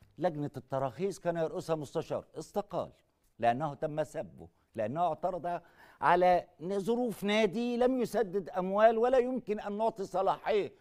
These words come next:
لكن هذا النادي يستطيع أن يسجل في أي وقت حتى لو لم يدفع. أي نادي آخر لا.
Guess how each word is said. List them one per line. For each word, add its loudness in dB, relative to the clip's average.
لكن 4
هذا 6
النادي 2
يستطيع 2
أن -6
يسجل -4
في -8
أي -4
وقت -10
حتى -8
لو -2
لم -4
يدفع. -10
أي 0
نادي -2
آخر -2
لا. -4